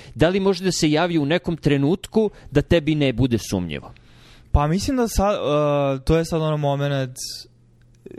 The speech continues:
Speaker 2: slažem se, mislim, moja percepcija toga iz-, izmenjena. Daleko od toga, mislim da sam samo otvoren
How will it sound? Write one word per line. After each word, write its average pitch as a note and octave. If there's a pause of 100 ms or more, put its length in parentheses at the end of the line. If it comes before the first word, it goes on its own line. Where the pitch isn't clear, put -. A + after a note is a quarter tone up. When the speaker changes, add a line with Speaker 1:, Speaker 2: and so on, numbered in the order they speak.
(240)
Speaker 2:
slažem D#3
se, B2
mislim, B2
moja B2+
percepcija B2+
toga B2
iz-, B2
izmenjena. C3
Daleko D3+
od E3+
toga, D3+
mislim B2+ (520)
da B2+ (1160)
sam D3
samo D#3+
otvoren D3+